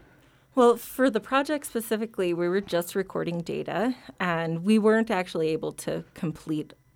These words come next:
collecting all of the data just because some of it wasn't there yet. Um, some of it we were waiting on other, uh,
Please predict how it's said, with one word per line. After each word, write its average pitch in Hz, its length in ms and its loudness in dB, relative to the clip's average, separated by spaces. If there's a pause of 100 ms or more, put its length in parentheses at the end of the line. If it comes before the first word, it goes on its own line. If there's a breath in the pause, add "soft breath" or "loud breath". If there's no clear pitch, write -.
collecting 156 480 -4
all 156 180 0
of 156 120 -8
the - 60 -20
data 160 360 -6
just 170 220 -6
because 160 240 -8
some 175 220 -2
of 160 120 -4
it 156 140 -2
wasn't - 420 -8
there 165 560 -2
yet. 165 680 -6 (520 soft breath)
Um, 156 560 -4 (260)
some 160 320 0
of 151 120 -4
it 151 200 -4
we 156 140 -4
were 151 100 -4
waiting 143 380 -6
on - 340 -8
other, 147 440 -8 (580)
uh, - 120 -14